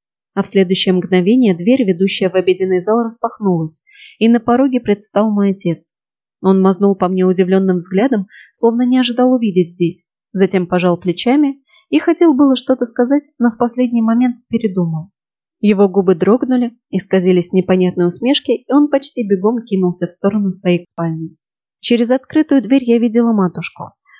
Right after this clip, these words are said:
Она по-прежнему сидела на своем месте, закрыв лицо ладонями, а ее плечи мелко-мелко дрожали. Я с трудом поднялась, сделала было шаг к ней, но в следующее мгновение меня остановила Альба.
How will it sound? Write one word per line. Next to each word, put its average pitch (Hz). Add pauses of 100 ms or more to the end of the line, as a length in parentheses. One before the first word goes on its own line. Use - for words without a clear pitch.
Она 202
по-прежнему 214
сидела 208
на 190
своем 185
месте, 247
закрыв 185
лицо 190
ладонями, 175 (360)
а 190
ее 208
плечи 233
мелко-мелко 254
дрожали. 196 (460)
Я 190
с 185
трудом 208
поднялась, 214 (320)
сделала 240
было 247
шаг 254
к -
ней, 330 (140)
но 190
в 190
следующее 226
мгновение 233
меня 233
остановила 247
Альба. 175